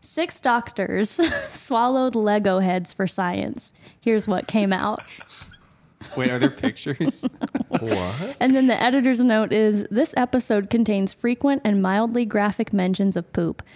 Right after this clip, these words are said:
Speaker 1: It may cause giggles in children and certain adults."
Speaker 2: Did you listen to it?
Speaker 3: I am
Speaker 1: It,
Speaker 3: certain
Speaker 1: I have not
Speaker 3: adults.
Speaker 1: listened to
Speaker 2: This
Speaker 1: it, but I
Speaker 2: sounds
Speaker 1: did read
Speaker 2: fascinating.
Speaker 1: it.
Speaker 2: Why would you? Okay, why did they swallow the heads?
Speaker 1: They, I guess they just wanted to have science that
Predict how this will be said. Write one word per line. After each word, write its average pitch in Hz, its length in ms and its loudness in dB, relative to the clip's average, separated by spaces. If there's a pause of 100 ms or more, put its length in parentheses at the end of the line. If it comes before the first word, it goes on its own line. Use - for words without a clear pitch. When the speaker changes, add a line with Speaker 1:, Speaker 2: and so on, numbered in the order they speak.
(160)
Speaker 1:
It 202 180 0
may 196 220 0
cause 254 320 0
giggles 214 380 0
in 220 120 4
children 180 520 -2
and 185 120 0
certain 185 340 -2
adults." - 580 -4 (680)
Speaker 2:
Did 120 180 -10
you 117 80 0
listen 107 300 -6
to 139 240 -2
it? 156 160 -6
Speaker 3:
I 92 100 -8
am 85 200 -4
Speaker 1:
It, 269 140 2
Speaker 3:
certain 196 80 -2
Speaker 1:
I 247 60 4
have 277 160 6
not 277 160 6
Speaker 3:
adults. - 60 0 (100)
Speaker 1:
listened 254 180 2
to 269 80 4
Speaker 2:
This 226 140 4
Speaker 1:
it, - 40 -2
but 226 80 4
I 226 40 6
Speaker 2:
sounds 226 160 4
Speaker 1:
did 262 120 4
read 208 300 2
Speaker 2:
fascinating. 170 280 0
Speaker 1:
it. 113 40 -2
Speaker 2:
Why 117 160 0
would 156 180 -2
you? 160 200 -2
Okay, 120 280 -4 (640)
why 123 220 -2
did 143 140 -2
they 139 100 -2
swallow 127 320 -2
the 113 80 -2
heads? 110 420 -6 (480)
Speaker 1:
They, 285 200 2
I 285 100 2
guess 302 240 0
they 359 120 2
just 311 220 0
wanted 254 360 2
to 220 600 0
have 214 260 -2
science 196 500 -2
that 180 300 -4